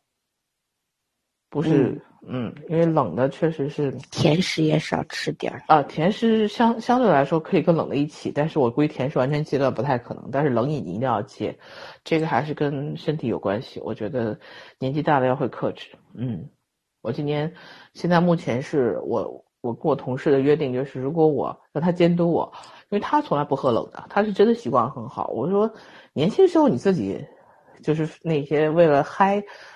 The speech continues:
Speaker 1: 付出的代价，老的时候你是一定会有的。我同事习惯是真的很好，第一不熬夜，第二不，基本上不喝冷的，然后也不喝咖啡什么的。就，
Speaker 2: 嗯。
Speaker 1: 就现在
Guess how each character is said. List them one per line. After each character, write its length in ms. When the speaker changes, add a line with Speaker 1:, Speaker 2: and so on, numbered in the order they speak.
Speaker 1:
付 180
出 100
的 80
代 140
价， 160
老 120
的 120
时 120
候 140
你 160
是 160
一 20
定 220
会 180
有 140
的。 80
我 160
同 180
事 140
习 180
惯 160
是 280
真 180
的 80
很 160
好， 200
第 180
一 80
不 100
熬 240
夜， 160
第 100
二 120
不， 160
基 160
本 140
上 140
不 100
喝 180
冷 220
的， 100
然 180
后 60
也 100
不 100
喝 160
咖 220
啡 180
什 200
么 80
的。 120
就， 220
Speaker 2:
嗯。 160
Speaker 1:
就 60
现 200
在 160